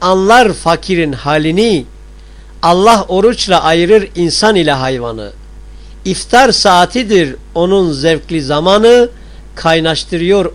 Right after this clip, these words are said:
oruç ehli imanı. Değil mi? Ramazan ayında insanlar ne kadar kaynaşıyorlar. Ama Ramazan çıktıktan sonra <laughs> bu sefer kaynaşan insanlar bakıyorsun ki düşman oluyorlar.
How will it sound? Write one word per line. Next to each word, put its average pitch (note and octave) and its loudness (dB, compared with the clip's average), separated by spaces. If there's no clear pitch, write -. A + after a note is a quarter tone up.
oruç F#3 0
ehli D3 -6
imanı. A2+ -10
Değil F#3 -4
mi? F#3+ -8
Ramazan D3 -2
ayında D3 -2
insanlar D3+ -6
ne F3+ -4
kadar D#3+ -4
kaynaşıyorlar. - -14
Ama D#3 -2
Ramazan D3+ -2
çıktıktan - -2
sonra C#3+ -4
<laughs> F#3 0
bu - -10
sefer D#3 -2
kaynaşan E3 -2
insanlar D3+ -2
bakıyorsun C#3 -2
ki F3 -4
düşman E3 -6
oluyorlar. - -18